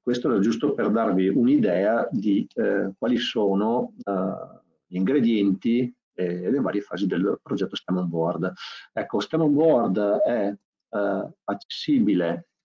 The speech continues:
si, si può iscrivere mediante il sito dedicato stem on board punto org. Nel, eh, sito innovation for education punto it slash academy c'è una sezione stem on Board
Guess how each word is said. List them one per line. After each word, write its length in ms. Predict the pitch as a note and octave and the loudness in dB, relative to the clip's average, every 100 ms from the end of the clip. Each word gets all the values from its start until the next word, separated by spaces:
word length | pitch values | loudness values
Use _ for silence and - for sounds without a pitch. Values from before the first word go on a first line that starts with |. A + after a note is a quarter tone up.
| _ _ | _ _
si, 200 | - G2 | -10 -8
si 180 | - F#2+ | -8 -4
può 120 | G#2+ | -2
iscrivere 580 | G2+ B2 C3 A2 F#2+ F#2 | -2 0 2 2 0 0
mediante 540 | F#2+ G#2 G#2+ G#2 G2+ | 0 0 0 -2 -2
il 520 | F#2+ F2+ F2 E2+ F#2 | -2 0 0 0 -2
sito 320 | - A#2 - | -2 -2 -2
dedicato 520 | E2+ F2+ F3+ - F#2+ - | -2 -2 -2 -4 -6 -6
stem 200 | - G2 | -4 0
on 100 | F#2+ | 0
board 320 | F#2+ F#2 - _ _ _ _ _ _ | 0 -2 -6 _ _ _ _ _ _
punto 400 | - G2+ A2 - | -2 -2 0 0
org. 540 | G#2+ F#2 F2+ B2 A3 - _ _ _ _ _ _ _ _ - | 0 0 0 0 -2 -6 _ _ _ _ _ _ _ _ -10
Nel, 320 | B2+ B2+ B2+ | -4 0 0
eh, 440 | B2+ B2 G2+ A2+ G2 | 0 -2 -2 -2 -2
sito 540 | - F#3 F2+ A2 G2 G2 | -2 -4 -2 -2 -2 0
innovation 680 | A2+ G#2+ C#3 C3+ - C#3+ | 0 2 0 0 -2 -2
for 220 | C#3+ - A2 | -2 -2 0
education 800 | G#2+ G2+ C3 A#2 - C3+ C3 C3 - - - | 0 0 -2 -2 -2 -2 -2 -4 -8 -18 -14
punto 320 | - A#2 A#2 | -2 -2 0
it 380 | A#2+ B2 B2 C3 | 0 0 0 -2
slash 320 | B2+ G2+ F#2+ | -2 -2 -2
academy 560 | C#3+ - C3 F2+ G#2 F#3+ | -4 -4 -2 0 0 0
c'è 160 | - G#2+ | -2 -2
una 140 | F#2 | -2
sezione 580 | - C3+ - A#2+ G2+ F2+ | -4 -6 -4 -2 0 -2
stem 280 | - F2+ A#2+ | -4 -2 0
on 120 | D3 | 2
Board 480 | G2 F#2+ G2+ D#3 | 2 2 0 0